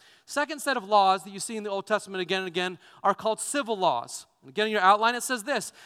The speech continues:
"These are laws for the theocracy of Israel." The theocracy of Israel, way back in two thousand B C and following, regarding justice, taxes, protection of citizens,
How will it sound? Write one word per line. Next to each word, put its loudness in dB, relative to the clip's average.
"These -2
are 2
laws 6
for -14
the -12
theocracy 4
of -4
Israel." -6
The -12
theocracy 4
of -2
Israel, -4
way -2
back 4
in -12
two -8
thousand 2
B -4
C -6
and -8
following, -4
regarding 4
justice, 0
taxes, 0
protection -4
of -10
citizens, -10